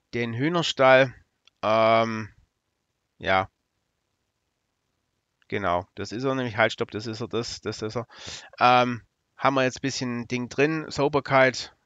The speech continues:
wird nachher mit Sicherheit noch kommen. Äh, ja, passen fünfhundert, so sieht er aus.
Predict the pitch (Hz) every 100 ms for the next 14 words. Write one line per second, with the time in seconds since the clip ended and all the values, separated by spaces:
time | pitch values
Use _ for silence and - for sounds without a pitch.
0 | - 127 127 120 117 113 120 123 113 110
1 | 104 - 131 135 _ _ - _ _ -
2 | 110 113 113 107 101 _ _ _ - 87
3 | 95 - 123 127 113 - 127 - 123 131
4 | 123 - - - _ _ _ _ - 123
5 | - 113 95 - 131 147 - -